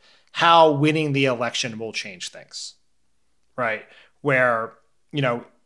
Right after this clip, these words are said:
you're concerned about whether the A C A is around or whether more Americans should get access to health care or whether we're gonna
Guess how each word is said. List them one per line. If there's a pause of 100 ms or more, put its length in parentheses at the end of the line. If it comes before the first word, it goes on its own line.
(180)
you're
concerned
about
whether
the
A
C
A
is
around
or
whether
more
Americans
should
get
access
to
health
care
or
whether
we're
gonna